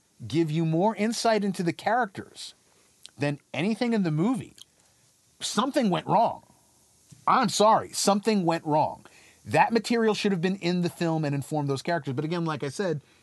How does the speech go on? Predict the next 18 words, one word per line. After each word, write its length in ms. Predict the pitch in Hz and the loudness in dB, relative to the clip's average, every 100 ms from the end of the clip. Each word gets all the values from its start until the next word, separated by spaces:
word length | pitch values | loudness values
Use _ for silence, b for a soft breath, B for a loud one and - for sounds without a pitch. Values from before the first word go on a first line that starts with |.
| _ | _
the 80 | 170 | -6
problem 280 | 165 147 | -2 0
also 260 | 143 131 139 | -2 -4 -4
is 100 | 123 | -4
the, 140 | 131 131 | -6 -6
is 160 | 123 | -10
tone. 420 | 107 - 151 - - b b b b _ | -10 -8 -8 -8 -18 b b b b _
Half 280 | - 165 - | -6 -4 -4
the, 80 | 196 | -6
it 140 | 156 - | -6 -4
wants 260 | 170 214 - _ | -4 -4 -8 _
you 180 | 143 180 | -4 -4
to 80 | 165 | -4
be 420 | 156 160 156 151 | -4 -4 -4 -6
a 100 | 135 | -6
super 760 | 131 - 202 196 180 170 160 143 b b b b _ - | -8 -6 -6 -2 0 2 0 -4 b b b b _ -4
archetypical, 1040 | 170 - 170 170 160 156 151 143 135 127 | -2 -2 -4 -4 -4 -2 0 0 -2 -4
like, 300 | 117 127 104 | -4 -6 -6